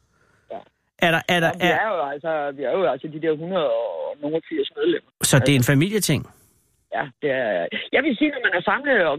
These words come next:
Speaker 1: kommer derned, så er det, så er vi en stor familie. Det
Speaker 2: Ja.
Speaker 1: er
Speaker 2: Om det lyder meget hyggeligt. Så klokken nitten femten går selve, øh, spillet i gang?
Speaker 1: Ja.
Speaker 2: Hvor mange?
Speaker 1: Tredive spil.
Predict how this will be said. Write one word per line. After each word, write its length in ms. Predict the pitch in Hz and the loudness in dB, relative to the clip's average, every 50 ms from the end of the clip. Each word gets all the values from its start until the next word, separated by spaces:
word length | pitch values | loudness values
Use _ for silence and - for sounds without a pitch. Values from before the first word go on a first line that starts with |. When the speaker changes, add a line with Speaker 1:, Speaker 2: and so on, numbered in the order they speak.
| - | -2
Speaker 1:
kommer 160 | 180 165 170 | -4 -4 -2
derned, 300 | 170 226 226 208 196 185 170 - | 0 0 0 0 0 -2 -2 -2
så 40 | 254 262 | 0 2
er 40 | 247 | 2
det, 60 | 226 208 202 226 220 185 - | 2 2 2 0 -2 -4 -4
så 60 | - 294 | -4 -2
er 40 | 254 233 | -2 -2
vi 40 | 220 214 | -2 -4
en 60 | 185 - _ | -6 -6 _
stor 120 | 185 175 147 - | -4 -4 -4 -4
familie. 260 | - 160 156 - - - _ | -8 -14 -16 -16 -18 -12 _
Det 80 | - - | 2 2
Speaker 2:
Ja. 80 | 240 240 | 2 2
Speaker 1:
er 40 | 226 - _ _ _ _ _ _ | 0 -2 _ _ _ _ _ _
Speaker 2:
Om 120 | - 175 175 | 0 0 2
det 320 | - - 285 277 247 220 202 190 | 2 2 2 2 2 2 2 4
lyder 280 | 214 220 214 196 - - | 4 4 4 2 0 0
meget 560 | 175 160 165 170 175 165 156 180 269 285 220 | 2 4 4 6 6 4 4 4 2 2 2
hyggeligt. 300 | - 175 151 - 135 113 - - - - - - - - | 2 0 2 2 0 -2 -2 -6 -10 -12 -12 -12 -8 -2
Så 180 | - - 208 196 | 0 2 2 4
klokken 320 | - 202 196 185 190 208 | 2 2 4 4 4 4
nitten 280 | 214 233 247 240 302 262 | 4 2 2 2 0 2
femten 400 | - 214 202 196 196 - 226 208 | 2 2 0 0 0 -2 0 0
går 80 | 202 | 2
selve, 380 | 185 - - 208 202 202 214 233 220 - - 190 | 2 2 4 2 2 4 2 2 0 2 0 2
øh, 140 | 180 170 165 | 2 2 2
spillet 360 | - - - 214 208 208 208 | 2 2 0 0 2 2 2
i 40 | 196 | 2
gang? 220 | 190 175 131 - - - - _ _ _ _ _ _ _ _ 151 | 2 0 -2 -2 -6 -12 -20 _ _ _ _ _ _ _ _ -2
Speaker 1:
Ja. 120 | 156 143 - - _ - - _ _ - - | -2 -2 -2 -6 _ -20 -20 _ _ -6 0
Speaker 2:
Hvor 120 | - 180 175 | 2 2 4
mange? 260 | 180 180 185 208 233 202 - | 4 2 2 0 0 -2 -2
Speaker 1:
Tredive 280 | - 170 160 190 226 220 - | -2 -4 -2 -4 -4 -6 -2
spil. 240 | - 175 170 175 | -2 -2 0 -2